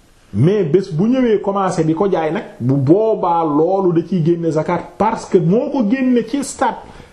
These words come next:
ci benn loo la ko génne, dugal ko ci beneen loo. Da ko génne ci loo boo xam ne loo boobu ku ci bokkoon kenn du ci joxe zakat, mais mu dugal ko ci loo boo xam ne dañu ciy joxe zakat, mooy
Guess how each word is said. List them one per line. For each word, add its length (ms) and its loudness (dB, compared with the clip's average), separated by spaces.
ci 100 4
benn 640 0
loo 380 2
la 80 0
ko 160 0
génne, 260 0
dugal 300 2
ko 80 2
ci 100 -2
beneen 300 2
loo. 300 2
Da 140 6
ko 180 0
génne 300 2
ci 100 -2
loo 240 2
boo 200 2
xam 200 -6
ne 80 2
loo 300 2
boobu 300 0
ku 100 -4
ci 100 0
bokkoon 420 2
kenn 200 0
du 120 0
ci 120 2
joxe 220 0
zakat, 320 -2
mais 240 2
mu 120 2
dugal 340 2
ko 120 0
ci 100 0
loo 280 2
boo 240 2
xam 180 -6
ne 80 -4
dañu 240 0
ciy 140 0
joxe 220 0
zakat, 280 -4
mooy 160 2